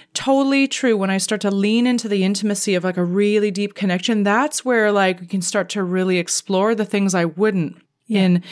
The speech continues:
Speaker 1: So, and that's that nice slow burn. But what gets in the way of that is, number one, nobody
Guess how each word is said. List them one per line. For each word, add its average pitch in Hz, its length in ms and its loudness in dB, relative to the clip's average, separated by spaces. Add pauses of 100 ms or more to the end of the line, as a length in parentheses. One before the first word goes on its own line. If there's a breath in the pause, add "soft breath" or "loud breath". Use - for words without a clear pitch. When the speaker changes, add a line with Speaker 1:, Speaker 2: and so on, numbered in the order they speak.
(460 loud breath)
Speaker 1:
So, 226 200 4
and 214 200 2
that's 262 340 2
that 214 260 0
nice 196 500 -2 (340)
slow 233 340 0
burn. 233 420 0 (340 loud breath)
But 226 220 0 (320 soft breath)
what 208 260 -2
gets 262 280 0
in 262 100 2
the 233 100 2
way 233 300 2
of 269 100 2
that 202 220 2
is, 202 120 0
number 202 180 0
one, 202 260 2
nobody 233 640 2